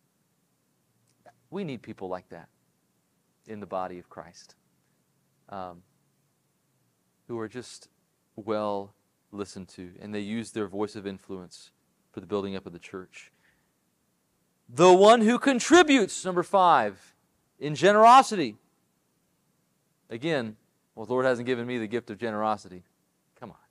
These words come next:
right? All of us are called to be generous. First Corinthians nine,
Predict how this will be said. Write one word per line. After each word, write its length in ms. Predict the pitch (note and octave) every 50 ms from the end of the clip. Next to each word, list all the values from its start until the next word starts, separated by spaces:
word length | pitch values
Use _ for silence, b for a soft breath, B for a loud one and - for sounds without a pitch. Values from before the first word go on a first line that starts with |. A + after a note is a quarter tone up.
| _ _ _ _ _ _ _ _ _ _ _
right? 160 | - G2+ G#2 _ b b b b b b b _ _ _ _ _ _ _ _ _ _ _ _ _ _ _
All 240 | - - B2+ C#3+
of 60 | D#3 D#3
us 140 | C#3 -
are 20 | B2
called 220 | - B2+ A#2 A2
to 40 | G#2
be 180 | G#2 G#2 G2+ G2 _ _ _ - A2+
generous. 640 | G2 - G2+ F#2+ F#2+ G2 F#2+ C#3 - - - - _ _ _ _ _ _
First 220 | - A#2+ - -
Corinthians 640 | - C3 A2+ G#2+ A2+ G#2+ G#2+ G#2 G#2+ G#2 - - _ _ _ _ _ _ _ _
nine, 460 | - G2 G2 F#2+ F#2+ F#2+ G2+ A#2 C3